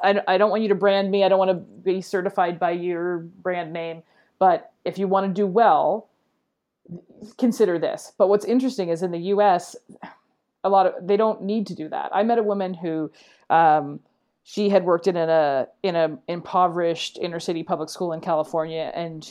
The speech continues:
she enjoyed her job, but it was, it was tou-, really tough. And so she moved to now, like, a charter school where she was, like, a K to three educator. She had, they just sent her there. So from California,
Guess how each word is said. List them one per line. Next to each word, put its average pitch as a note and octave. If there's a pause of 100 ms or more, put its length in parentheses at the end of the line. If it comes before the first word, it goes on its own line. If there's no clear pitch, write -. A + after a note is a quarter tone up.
she A#3
enjoyed F#3+
her F#3
job, D#3+
but E3+
it D#3+
was, -
it -
was D#3+
tou-, -
really E3
tough. E3
And F3
so F3+
she F3
moved E3+
to F#3
now, D#3+
like, D#3
a -
charter F3+
school D#3 (380)
where G3+
she C4+
was, B3+
like, A3+
a F3 (420)
K A#3+
to A3+
three A3
educator. E3
She G#3
had, G3+ (360)
they G#3
just A#3
sent A3+
her A3
there. D#3 (260)
So G3
from A3+
California, E3+